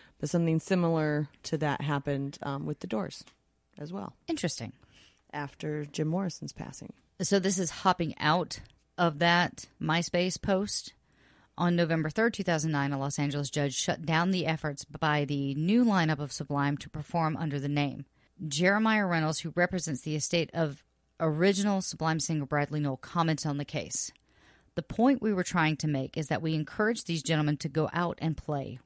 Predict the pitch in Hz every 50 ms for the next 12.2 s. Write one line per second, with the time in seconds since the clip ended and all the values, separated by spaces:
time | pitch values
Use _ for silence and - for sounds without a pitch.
0 | _ 165 160 - 180 165 151 156 151 160 151 139 - 156 147 123 147 151 151 156
1 | 214 226 - 190 160 156 147 - - 160 147 160 156 - - 156 123 - - 151
2 | 143 151 151 - - - - - - 190 185 - - 160 156 147 - - - -
3 | - - 160 165 156 - - - 147 147 143 - - - - 165 165 156 175 160
4 | 151 147 143 139 139 135 160 151 147 147 147 147 143 143 - _ _ _ - 165
5 | 165 156 175 180 165 165 160 165 165 185 190 175 165 156 151 - - 165 156 151
6 | 143 143 135 139 139 139 - _ _ _ _ _ _ - 151 139 - - 160 143
7 | 160 165 165 165 135 - - 127 127 - _ _ - - - 185 180 170 165 156
8 | - - - - - - - - _ _ _ _ _ - - 196 185 - - -
9 | 202 208 - - 214 160 156 170 - - - 170 160 156 - 147 160 151 - -
10 | 220 220 - - 175 165 143 151 135 - 170 156 - - - 170 - _ - 196
11 | - - 175 - - - 151 113 - - - - 151 156 160 156 151 147 139 131
12 | - - 139